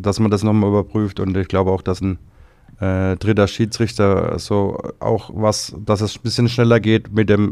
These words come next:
mit der Entscheidung von, von den Video, äh, Sequenzen dann anzugucken, dass das ein bisschen schneller geht, dass da nicht so, dass sich so hinauszieht und dass da die Fans und, äh, auch die Spieler so lange warten müssen.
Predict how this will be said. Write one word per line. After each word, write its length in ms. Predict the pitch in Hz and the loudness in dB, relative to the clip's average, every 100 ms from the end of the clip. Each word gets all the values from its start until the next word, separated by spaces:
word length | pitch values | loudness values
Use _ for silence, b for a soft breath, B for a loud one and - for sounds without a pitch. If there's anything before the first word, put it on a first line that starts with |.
| 78 | 0
mit 160 | 104 101 | 0 0
der 120 | 98 | 0
Entscheidung 520 | 104 - 101 101 101 | 0 4 2 2 -4
von, 360 | - 101 98 98 | -4 -4 -2 -4
von 220 | - 101 | -4 -2
den 180 | 101 101 | 0 0
Video, 380 | 104 104 101 101 b b b b b b b - | -2 0 -2 -2 b b b b b b b -2
äh, 240 | 107 101 | 2 2
Sequenzen 640 | 95 98 98 104 101 107 98 | 2 0 4 4 4 0 0
dann 180 | 95 | 2
anzugucken, 600 | 90 101 107 - 104 101 | 2 0 0 -2 -2 0
dass 160 | 95 87 | -2 -4
das 140 | 87 98 | -2 0
ein 80 | |
bisschen 260 | 95 - 92 | 0 -2 -4
schneller 260 | - 95 95 | -2 0 0
geht, 200 | 95 92 | 0 -2
dass 160 | - | -2
da 160 | 101 95 | -2 0
nicht 160 | 98 - | -2 -2
so, 220 | 95 95 | -4 -4
dass 300 | 95 98 - | -4 -6 -6
sich 120 | - | -4
so 120 | 104 | 0
hinauszieht 560 | 95 101 98 - - 101 | 2 4 2 2 0 2
und 100 | 95 | 2
dass 140 | 92 | 0
da 100 | - | 0
die 180 | 92 95 | 0 -2
Fans 400 | - 95 92 - | 0 0 0 -2
und, 220 | 92 87 | -4 -2
äh, 80 | 98 | -2
auch 120 | 92 | -2
die 140 | - 95 | -4 -6
Spieler 320 | - 101 98 | -2 -2 -2
so 100 | 95 | -2
lange 200 | 92 92 | -2 0
warten 240 | 95 101 | 0 0
müssen. 340 | 92 92 - | -2 -4 -8